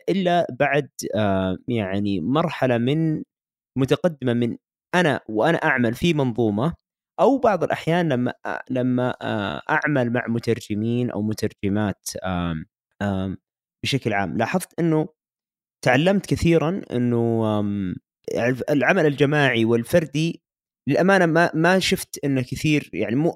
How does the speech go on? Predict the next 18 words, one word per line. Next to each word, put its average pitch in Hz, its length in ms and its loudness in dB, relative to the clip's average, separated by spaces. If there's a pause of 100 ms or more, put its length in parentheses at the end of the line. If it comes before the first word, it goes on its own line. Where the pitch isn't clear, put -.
شخصيا 175 440 0
ما 156 140 2
مريت 151 380 0
عليه 123 180 2
في 123 160 -6
تجربتي 139 360 -2
إني 120 180 0
أنا 139 80 4
تعلمته 120 640 0
من 120 140 2
الميدان. 101 460 0 (600)
آه، 104 140 0
ولكن 151 520 0 (300)
لاحظت 135 440 -2
مثلا 131 420 -2 (420)
فكرة 175 260 0 (100)
كيف - 440 0 (140)
أهمية 120 680 0